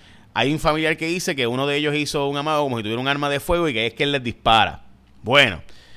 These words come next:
eh, no sabemos, así que esperemos a ver la totalidad de la prueba y la evidencia, pero lo cierto es que la ley de legítima defensa que se escribió en Puerto Rico, que en mi opinión se escribió de forma bien laxa,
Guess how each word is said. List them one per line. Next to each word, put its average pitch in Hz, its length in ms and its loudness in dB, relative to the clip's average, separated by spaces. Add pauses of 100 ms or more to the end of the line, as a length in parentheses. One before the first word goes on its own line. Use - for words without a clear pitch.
(500)
eh, 110 540 0
no 143 140 2
sabemos, 113 440 2
así 123 160 -6
que 117 100 -2
esperemos 117 380 -2
a 147 60 2
ver 151 160 0
la 151 100 0
totalidad 120 380 -2
de 143 80 2
la 143 140 6
prueba 151 200 0
y 143 40 -2
la 143 60 0
evidencia, 147 580 0
pero 151 240 2
lo 120 100 0
cierto 123 340 -2
es 156 120 -2
que 139 320 -2 (420)
la 107 180 2
ley 117 220 -2
de 143 140 0
legítima 143 500 0
defensa 160 560 0
que 110 120 -4
se - 100 -8
escribió 98 260 -8
en 101 80 -6
Puerto 127 300 -4
Rico, 170 340 2
que 101 140 -2
en 92 80 -2
mi 90 80 -2
opinión 90 340 0
se 123 120 0
escribió 120 260 0
de 117 80 2
forma 120 260 0
bien 135 240 2
laxa, 185 460 4